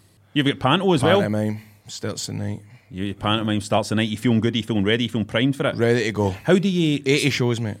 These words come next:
Speaker 1: I've always wanted to know this, right? See, you, you're in. So who's in it with you?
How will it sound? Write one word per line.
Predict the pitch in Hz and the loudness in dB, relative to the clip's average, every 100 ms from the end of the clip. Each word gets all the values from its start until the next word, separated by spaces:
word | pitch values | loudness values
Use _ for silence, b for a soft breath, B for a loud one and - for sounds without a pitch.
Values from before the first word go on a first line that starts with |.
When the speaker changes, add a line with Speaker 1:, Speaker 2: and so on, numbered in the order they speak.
| - | -6
Speaker 1:
I've | 131 160 | 0 2
always | 156 | 2
wanted | 135 131 | 2 0
to | 120 | 2
know | 117 | 2
this, | 131 127 | 0 0
right? | 135 120 | -4 -4
See, | - 131 | 0 0
you, | 131 98 117 | 0 -4 -8
you're | 104 117 | -2 2
in. | 123 127 120 - _ 87 | 4 4 2 -4 _ -12
So | 107 | 0
who's | 135 156 | 2 4
in | 156 | 0
it | 147 | 0
with | 156 | -2
you? | 147 | -4